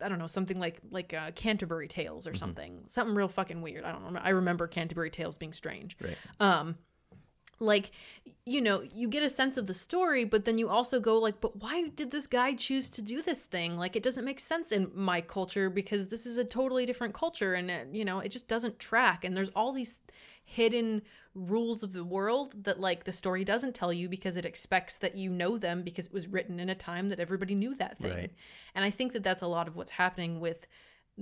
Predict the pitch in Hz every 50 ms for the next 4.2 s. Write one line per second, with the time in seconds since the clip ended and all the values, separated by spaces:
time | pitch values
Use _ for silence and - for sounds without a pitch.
0 | 185 - - _ - 190 170 - 180 165 156 165 170 165 165 - 175 170 160 -
1 | - - - - 170 175 160 151 147 - 165 165 - 175 170 170 170 165 160 165
2 | - - _ _ - - 190 170 156 147 - 170 165 165 160 165 165 170 - -
3 | - - 226 254 254 - _ _ _ _ _ - 202 185 170 165 185 151 190 190
4 | 180 175 -